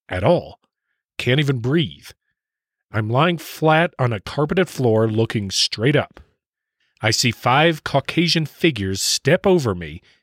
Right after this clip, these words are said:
and go back to the main part of the house. They all looked exactly the same. Black suits, fedora hats, white skin.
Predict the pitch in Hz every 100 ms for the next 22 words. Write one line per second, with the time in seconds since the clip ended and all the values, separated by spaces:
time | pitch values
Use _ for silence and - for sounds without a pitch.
0 | - 95 98 135 120 123 135 - - 120
1 | 101 113 135 - 117 107 107 - 151 -
2 | - - - _ _ _ _ _ _ 104
3 | 104 104 120 147 127 107 - 98 95 95
4 | - 92 87 - 143 95 - _ _ _
5 | _ _ 92 85 - - 117 143 - -
6 | - _ _ - - 95 95 92 107 120
7 | 123 - - - _ _ _ 101 110 -
8 | - 120 80